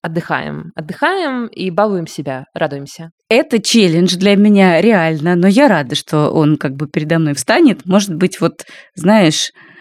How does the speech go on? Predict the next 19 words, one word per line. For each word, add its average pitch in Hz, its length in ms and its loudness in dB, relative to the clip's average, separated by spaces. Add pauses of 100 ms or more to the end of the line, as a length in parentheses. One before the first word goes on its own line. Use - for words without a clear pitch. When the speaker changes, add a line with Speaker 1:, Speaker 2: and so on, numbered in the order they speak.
(260)
Speaker 2:
из - 120 -6
чувства 180 380 -4
долга 196 600 2
я 170 200 0
втянусь 170 420 -2
в - 60 -4
эту - 140 -6
практику. - 640 -8 (200)
Я 170 140 -2
надеюсь. 135 640 -4 (680)
Буду 196 240 2
пробовать. 170 640 0
Speaker 1:
А 185 100 -2
там 202 220 0
уже, 202 160 -2
знаешь, 208 320 -10
и 190 80 -12
удовольствие 165 720 -8
придёт. 156 380 -14